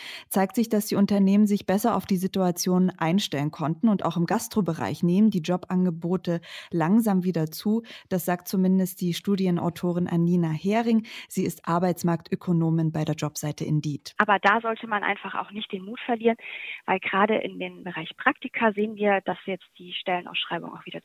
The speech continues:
Speaker 2: zunehmen. Unternehmen haben eben am Kurzarbeit wieder abgemeldet.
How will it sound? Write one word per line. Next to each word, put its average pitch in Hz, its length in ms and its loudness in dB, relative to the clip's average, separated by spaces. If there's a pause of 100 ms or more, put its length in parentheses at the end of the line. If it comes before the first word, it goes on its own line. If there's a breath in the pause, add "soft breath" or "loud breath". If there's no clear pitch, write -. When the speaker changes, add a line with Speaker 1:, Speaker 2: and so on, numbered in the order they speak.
(100)
Speaker 2:
zunehmen. 247 360 -10 (540 loud breath)
Unternehmen 196 720 -6 (180)
haben 185 220 -8
eben 180 320 -8
am - 240 -8 (220)
Kurzarbeit 190 440 -2
wieder - 160 4
abgemeldet. 214 600 -2